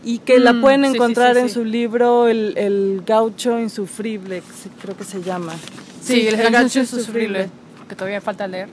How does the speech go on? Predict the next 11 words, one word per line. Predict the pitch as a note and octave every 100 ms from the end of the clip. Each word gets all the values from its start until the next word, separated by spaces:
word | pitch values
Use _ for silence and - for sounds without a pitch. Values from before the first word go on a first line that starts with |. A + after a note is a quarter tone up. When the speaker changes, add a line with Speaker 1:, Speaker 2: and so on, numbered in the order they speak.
| - -
Speaker 2:
<laughs> | B3 A3+ C#4+ B3+
Y | A#3 A#3
este, | A3 A3 G#3+ - A3 G#3+ -
eh, | A3+ A3
y | -
dice | G#3+ B3 B3+
así: | - A3 F3+ - - - - - - - - - - - - A#3+
"Escribir | B3 - C4+ C4 E4+
sobre | - G4+ F4+
la | E4
enfermedad. | B3+ G#3+ F#3+ F3+ F3